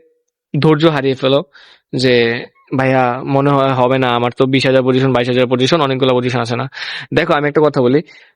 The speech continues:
বিশ্ববিদ্যালয়, গুচ্ছ বিশ্ববিদ্যালয় কর্তৃপক্ষ যতদিন না পর্যন্ত একটা সিটও খালি থাকবে, ততদিন তারা ভর্তি কার্যক্রম বন্ধ করবে না।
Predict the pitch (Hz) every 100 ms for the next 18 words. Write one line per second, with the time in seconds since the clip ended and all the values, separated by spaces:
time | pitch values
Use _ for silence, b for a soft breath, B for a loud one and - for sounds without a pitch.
0 | - 135 175 175 - 208 196 202 202 165
1 | 156 - 170 - 165 165 170 165 160 165
2 | 170 - 196 180 147 156 196 175 185 214
3 | 220 214 196 165 156 143 147 147 165 -
4 | - 165 160 _ - 190 - 165 160 156
5 | - 135 131 139 147 120 127 151 - 143
6 | 151 156 175 139 139 208 - 139 139 -
7 | 151 135 127 135 147 139 123 123 139 139
8 | 123 123 123 110 113